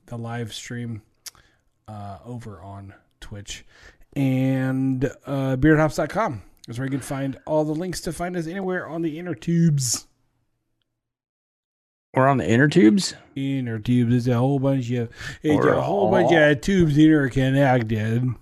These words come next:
Speaker 2: We're all over it.
Speaker 1: We're all over the inner tubes.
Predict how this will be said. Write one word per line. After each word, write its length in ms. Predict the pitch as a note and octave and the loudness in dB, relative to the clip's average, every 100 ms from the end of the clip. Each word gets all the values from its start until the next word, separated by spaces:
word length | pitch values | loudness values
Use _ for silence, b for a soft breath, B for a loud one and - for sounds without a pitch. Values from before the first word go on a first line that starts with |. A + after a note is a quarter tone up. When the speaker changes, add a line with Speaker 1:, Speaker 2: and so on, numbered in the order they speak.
| _ _ - | _ _ -6
Speaker 2:
We're 200 | A2+ G2+ | -2 2
all 460 | F#2 G2+ A2 C3 A#2+ | 4 6 6 6 8
over 460 | B2 C#3 G#2 F#2 | 8 6 4 4
it. 180 | F2+ F#2 | 4 4
Speaker 1:
We're 240 | D3 D3+ C#3 | 6 6 8
all 320 | D#3 E3+ E3 | 8 8 8
over 360 | D#3 C#3+ D3 C3+ | 6 6 4 4
the 400 | C3 B2+ B2+ B2+ | 2 2 0 -4
inner 240 | A2+ A2 | -6 -10
tubes. 580 | G#2 A2 G#2+ A2 G#2 | -10 -12 -10 -12 -16